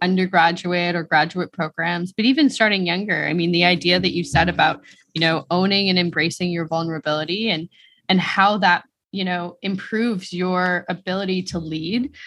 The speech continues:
Um, that is not something that we're taught. Um, I do think we're going through, I mean,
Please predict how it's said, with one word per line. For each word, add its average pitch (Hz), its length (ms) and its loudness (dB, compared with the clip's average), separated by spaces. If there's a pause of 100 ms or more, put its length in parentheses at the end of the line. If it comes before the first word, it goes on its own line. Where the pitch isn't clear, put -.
(240)
Um, 175 400 0 (160)
that 226 220 4
is 285 200 2
not 226 280 2
something - 560 -2
that - 180 -2
we're 175 160 -6
taught. 160 460 0 (160)
Um, 170 480 0
I 185 120 2 (140)
do 226 240 2
think 233 300 2
we're 196 100 -2
going 190 340 2
through, 180 580 -2 (1300)
I 190 80 0
mean, 175 440 -2